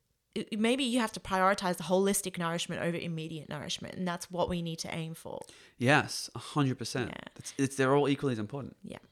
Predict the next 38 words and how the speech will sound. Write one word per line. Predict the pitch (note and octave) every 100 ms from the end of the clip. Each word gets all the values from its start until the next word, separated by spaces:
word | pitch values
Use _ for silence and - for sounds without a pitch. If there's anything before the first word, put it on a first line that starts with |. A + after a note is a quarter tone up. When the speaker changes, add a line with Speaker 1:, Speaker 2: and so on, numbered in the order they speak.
| _ -
Speaker 1:
And | - G3+
so | - G#3 G3+ G3+ G3 - _ _ _ _ _ _ _ _ _
I | G#3+
wanna | C4+
jump | C#4+ B3 A3+
ahead | G#3+ G3+
to | G3+
the, | F#3
yeah, | G3 E3 - -
to, | - G#3
to | G3 - A3+
the |
fact | A3 G3+ G3+ -
that | G3 F#3 - - - - _
taking | - A3 A#3+ B3+
a | C4
break | G3 F3 E3
from | - F#3
eating | - F3+ F3 E3+
once | E3+ -
a | F#3
week | E3 D#3 -
or | E3
so, | D#3+ F3+ E3
whatever | E3+ E3+
you | F3+ F3
choose, | - - D#3+ C3+ A3 - - - -
is | G3+
creating | - - G#3 G3+ G3+ G3+ G3
space | F#3 - - - - F#3 B2 - - - - - -
surrounding | - G3+ F3+ F3 F3 F3
that | D#3+ -
process. | F#3+ D#3+ - D2 - - - - -
And | - G3
so | G3+ A3 G#3
I | -
think | G#3+ A#3+ A3+ -
taking | - - A3 C4 C4 C4 B3